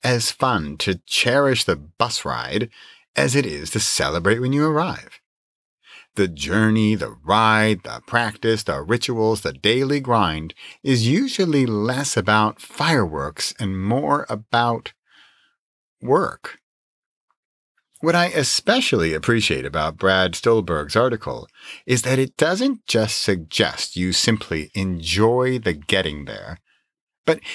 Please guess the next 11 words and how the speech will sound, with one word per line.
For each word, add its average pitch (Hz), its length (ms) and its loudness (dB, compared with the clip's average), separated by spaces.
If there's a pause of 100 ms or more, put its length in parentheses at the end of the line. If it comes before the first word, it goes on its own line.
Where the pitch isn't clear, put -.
(100)
he 180 160 2
says 175 320 2
we 156 160 4
need 175 480 2
to - 120 -4
set - 460 0
the 127 120 -2
right 120 500 -2
goals 104 680 0 (480)
and 113 120 -4
go 139 240 2